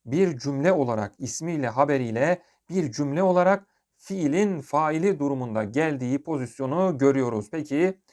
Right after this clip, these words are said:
ennenin burada şunu çizelim. Ennenin naibul fail olduğu durumu,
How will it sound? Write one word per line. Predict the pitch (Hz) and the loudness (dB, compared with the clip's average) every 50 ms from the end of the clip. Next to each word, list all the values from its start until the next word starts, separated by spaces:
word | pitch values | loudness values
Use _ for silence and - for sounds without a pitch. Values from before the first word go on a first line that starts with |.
| _ _ _ _ _ _ | _ _ _ _ _ _
ennenin | - 185 214 208 202 185 175 190 214 220 202 220 - _ _ _ _ | 2 4 4 4 4 2 2 4 2 2 0 -2 -8 _ _ _ _
burada | 160 180 165 127 139 151 165 180 185 185 180 160 | -2 0 4 6 6 6 8 8 6 6 4 2
şunu | 127 - 151 135 127 | -2 -8 -10 -12 -12
çizelim. | - 127 123 127 113 113 131 165 180 175 - _ _ _ _ | -12 -10 -8 -6 -4 -4 -4 -4 -4 -6 -8 _ _ _ _
Ennenin | 165 185 196 180 165 160 190 196 175 | 0 0 2 2 0 0 0 0 0
naibul | 151 151 165 180 180 175 160 165 151 | 2 2 2 2 2 2 0 0 -2
fail | 143 - 151 147 151 165 196 | -2 0 0 0 2 2 2
olduğu | 185 165 151 135 131 123 131 120 113 110 | 2 2 0 0 0 -2 -4 -4 -2 -2
durumu, | 131 131 120 113 110 113 135 156 160 - | -2 -2 -2 -2 -2 0 0 0 0 -4